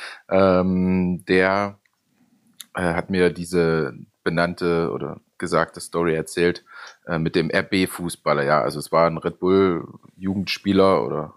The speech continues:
keine Ahnung, zweite Mannschaft, was weiß ich, ähm, und die verdienen da halt wirklich schon mehr als die Lehrer. Inwiefern das damals schon so war, darüber, äh, weiß ich nichts. Also darüber wurde da auch noch nicht geredet.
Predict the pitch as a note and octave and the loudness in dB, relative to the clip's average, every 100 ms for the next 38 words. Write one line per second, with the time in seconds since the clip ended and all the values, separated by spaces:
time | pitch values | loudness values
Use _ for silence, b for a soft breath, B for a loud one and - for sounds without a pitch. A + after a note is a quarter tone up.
0 | _ - E2+ D#2+ E2 D#2 - E2 E2+ E2 | _ -10 -4 -2 -4 -4 -4 -2 -4 -6
1 | F2 E2+ - D#2 F#2 - B B B B | -6 -4 -4 -4 -4 -8 B B B B
2 | B B _ F#2 E2+ E2+ E2+ E2+ E2 D#2+ | B B _ 0 2 2 0 -4 -6 -6
3 | D#2+ E2 - _ - F2+ E2+ F2 F#2 E2 | -8 -10 -16 _ -14 -12 -12 -6 -4 -4
4 | F2 F2 F2 D#2+ F2+ - F2+ - F2 E2+ | -2 0 0 -2 -6 -8 -4 -2 0 2
5 | E2+ E2 - E2 D#2+ D#2+ D#2 D#2 F2+ F#2+ | 2 0 -4 -4 0 2 0 -2 0 2
6 | A2+ - G2 G2 - B B - F#2 - | 4 4 4 2 -6 B B -2 0 2
7 | F2+ G#2 G2+ A2 F#2+ F2+ F2+ F2+ F2 F#2 | 4 4 2 0 0 4 4 4 2 2
8 | E2+ F2 E2+ - _ _ _ - D2+ D2 | 4 4 2 -4 _ _ _ -8 -4 -2
9 | D2+ - _ _ - - D#2 D#2+ D2+ C#2 | -4 -8 _ _ -20 -4 -2 -2 -6 -4
10 | - E2+ E2+ F2 F#2 E2 E2 E2+ C#2+ - | -2 0 0 0 0 -2 -4 -2 -2 -2
11 | - E2 - E2 D#2+ D#2+ D#2+ | -4 -8 -6 -8 -4 -2 -4